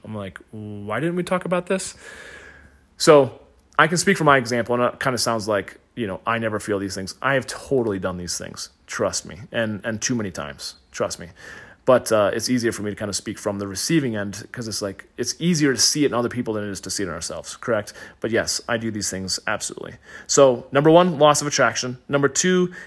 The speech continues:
is, like, the four R's: resistance, resentment, rejection, repression, or that last one could be revenge, where you're actually going out to, like, you know, create a complete lose-lose in, in the relationship.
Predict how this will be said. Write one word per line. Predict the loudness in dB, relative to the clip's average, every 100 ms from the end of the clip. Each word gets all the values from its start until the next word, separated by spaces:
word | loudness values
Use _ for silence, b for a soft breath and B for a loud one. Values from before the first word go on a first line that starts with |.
| B
is, | 0 2
like, | 2
the |
four | 0 4 6 8
R's: | 6 2 -2 -6 -8
resistance, | -4 2 4 4 0 -2
resentment, | -2 2 4 4 0
rejection, | -2 2 4 4 0
repression, | -2 -2 2 2 2 -2
or | 0
that | 2
last | 4 4 2
one | -4
could | -6 -6
be | -6 -6 -6
revenge, | -10 -6 -4 -4 -2 0 0 -2 -6 -6
where | -4
you're | -2
actually | -4 -4
going | -6 -4
out | -4 -6
to, | -6
like, | -6 -8 -10 b b b b _
you | -10 -6
know, | -6 -8 -16 _ _ _
create | -6 -2 -2
a |
complete | -4 -10 -6 -6 -6
lose-lose | -4 -2 -2 -4 -2 -2 -2
in, | -6 -8 -10
in | -10
the | -8
relationship. | -6 -6 -6 -8 -8